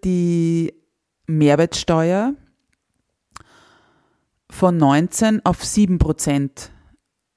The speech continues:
gesenkt für Periodenprodukte. Eine Befreiung von der Umsatzsteuer gibt's dort noch nicht. Also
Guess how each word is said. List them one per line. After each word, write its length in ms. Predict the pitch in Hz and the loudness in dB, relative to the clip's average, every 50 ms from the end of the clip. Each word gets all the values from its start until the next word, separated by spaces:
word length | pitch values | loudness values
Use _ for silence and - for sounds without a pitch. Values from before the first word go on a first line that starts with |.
| _ _ _ | _ _ _
gesenkt 760 | - - 185 - - 170 147 139 139 131 - - - - - - - - _ _ _ _ _ _ | -6 -4 -2 0 2 2 2 0 0 -2 -6 -12 -20 -20 -20 -20 -20 -20 _ _ _ _ _ _
für 300 | _ - - 180 175 165 | _ -8 0 2 2 2
Periodenprodukte. 1040 | 170 - _ - - 151 143 147 139 131 139 127 - 143 - 139 - - - 131 156 - _ _ _ _ _ _ _ _ _ _ _ _ _ _ _ _ _ _ _ _ _ _ _ _ _ - - _ - - - - - - _ _ _ _ _ _ _ _ _ _ _ _ _ _ _ _ _ _ _ _ _ _ _ | 2 0 _ -2 0 0 0 0 -2 -2 -4 -4 -4 -4 -6 -6 -8 -6 -8 -8 -8 -10 _ _ _ _ _ _ _ _ _ _ _ _ _ _ _ _ _ _ _ _ _ _ _ _ _ -20 -20 _ -20 -20 -20 -20 -20 -20 _ _ _ _ _ _ _ _ _ _ _ _ _ _ _ _ _ _ _ _ _ _ _
Eine 220 | - 160 160 160 - | -2 -2 0 0 0
Befreiung 520 | 160 156 - - - 139 139 151 170 196 | 0 -2 -2 -4 -4 -4 -4 -2 -2 -2
von 140 | - 208 190 | -2 0 0
der 100 | 190 175 | 0 0
Umsatzsteuer 800 | 185 185 - 202 202 - - - 156 156 156 170 185 208 240 277 - - - - _ _ _ _ _ _ _ _ _ _ _ _ _ _ _ _ _ _ _ _ _ _ _ _ _ | 0 -2 -2 -4 -6 -6 -6 -6 -4 -2 -2 -2 -2 -4 -4 -6 -10 -14 -20 -20 _ _ _ _ _ _ _ _ _ _ _ _ _ _ _ _ _ _ _ _ _ _ _ _ _
gibt's 260 | - 180 - - - - | -10 -10 -8 -8 -6 -4
dort 380 | 151 143 147 - _ - - - _ | -2 -2 -2 -4 _ -14 -20 -12 _
noch 220 | - 151 147 - 156 | -2 -2 0 0 0
nicht. 340 | 143 - - - - - - _ _ _ - | -2 -2 -4 -12 -20 -20 -20 _ _ _ -14
Also 160 | 139 - | -14 -14